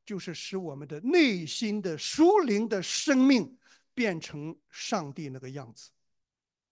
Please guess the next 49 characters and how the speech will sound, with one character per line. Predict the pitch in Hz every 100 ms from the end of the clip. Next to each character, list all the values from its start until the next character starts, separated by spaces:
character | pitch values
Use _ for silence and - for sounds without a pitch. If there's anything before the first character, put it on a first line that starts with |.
| _ _ _ _ _ _ _
这 | - 190
个 | 170
就 | 170
是 |
我 | 170 147
们 | 151
人 | 143 147 185
生 | - 180 185 -
一 | 165
世 | 170 - 165
的 | 123 120 _ _
最 | 392 330 233 175 -
终 | - 233 220 208
极 | 170 147
的 | 147
目 | 160 151
标。 | 135 135 - _ _ _ _ _ _ _ _ _ _ _ _ _
今 | 208
天 | 185 190
有 | 160
年 | 156 156
轻 | 175 175 160
人 |
来 | 156 143
咱 | 131
们 | 139
教 | 143 123
会， | 123 _ _ _ _ _ _ _ _
啊， | 135 - _
后 | 165
边 | 151 147 147 _ _ _ _ _ _
不 | -
少 | 156 131
年 | 120
轻 | 127 139
人 | 113
啊， | 113 123 _ _ _ _ _ _ _ _ _ _
年 | - 220 247
轻 | 240 226
人 |
要 | 190
从 | 165 170
这 | 175 180
时 | 170
候 | 160
要 | 151
想 | - 160 127
明 | 131 139
白， | 143 139